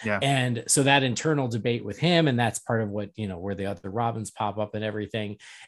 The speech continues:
Speaker 2: And I love that he's like, "No, I have to go.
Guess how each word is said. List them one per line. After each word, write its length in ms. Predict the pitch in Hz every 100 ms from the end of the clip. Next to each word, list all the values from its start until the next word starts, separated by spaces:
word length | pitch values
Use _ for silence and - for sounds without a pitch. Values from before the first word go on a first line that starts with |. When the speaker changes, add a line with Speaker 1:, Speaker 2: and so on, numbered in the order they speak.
| -
Speaker 2:
And 320 | 135 131 120 -
I 120 | 139
love 260 | 135 151
that 120 | 143 117
he's 160 | 117
like, 120 | 113
"No, 140 | 113 117
I 100 | 117
have 320 | 98 131 -
to 80 | 147
go. 460 | 120 104 98 98